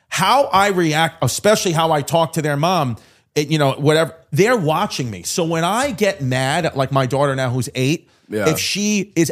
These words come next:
Speaker 1: acting a certain way, and I'm like, "Why is she acting like that?" What I'm really saying is,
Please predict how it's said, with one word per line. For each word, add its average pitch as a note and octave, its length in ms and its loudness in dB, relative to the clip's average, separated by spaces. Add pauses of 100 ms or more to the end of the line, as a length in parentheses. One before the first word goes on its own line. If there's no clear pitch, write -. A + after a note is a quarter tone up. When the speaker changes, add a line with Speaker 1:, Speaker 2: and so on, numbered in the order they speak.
Speaker 1:
acting E3 400 -2
a D#3 40 -2
certain D#3 400 -4
way, D3 340 0
and D3+ 80 -4
I'm D#3+ 80 0
like, D3+ 140 -2
"Why G#3+ 140 -2
is B3 60 -4
she - 120 -4
acting G#3 260 -4
like D3 120 -2
that?" C#3 180 -2
What D3+ 120 0
I'm C#3+ 120 0
really A#3+ 220 -2
saying D3 280 -2
is, C3+ 140 -2